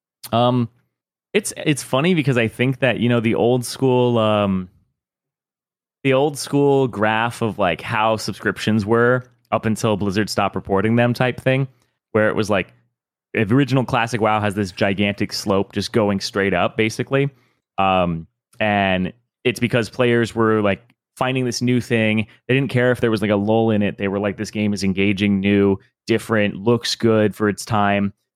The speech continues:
plays very well, uh, and feels good to play." So people were, like, constantly joining it.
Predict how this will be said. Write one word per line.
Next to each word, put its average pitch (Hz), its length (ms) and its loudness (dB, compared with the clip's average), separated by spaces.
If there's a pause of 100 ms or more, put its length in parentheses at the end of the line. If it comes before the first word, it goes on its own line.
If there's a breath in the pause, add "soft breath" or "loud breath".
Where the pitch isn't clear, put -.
plays 120 320 2
very 113 280 2
well, 98 580 2 (260)
uh, 92 580 0
and 98 160 -2
feels 127 340 0
good 104 180 -2
to 98 60 -4
play." 90 280 0
So 92 360 -2 (680)
people 135 300 2
were, 123 140 4
like, 110 200 0
constantly 113 400 -4
joining 135 280 0
it. 104 180 -2